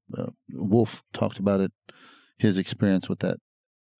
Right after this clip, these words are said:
individual that had reptilian in him, or I don't know how that worked,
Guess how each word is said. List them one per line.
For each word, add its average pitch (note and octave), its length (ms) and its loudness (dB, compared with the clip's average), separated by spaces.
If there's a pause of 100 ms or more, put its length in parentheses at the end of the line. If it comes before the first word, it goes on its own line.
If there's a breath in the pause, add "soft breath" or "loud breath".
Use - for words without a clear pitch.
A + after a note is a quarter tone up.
(460)
individual G#2+ 680 6
that F#2+ 200 2
had G2+ 240 2
reptilian G2+ 800 2
in F#2+ 160 4
him, G2 200 4
or E2+ 220 2
I F2 140 2
don't F#2+ 100 4
know F#2+ 60 4
how F#2+ 180 0
that F#2 180 2
worked, F#2 360 2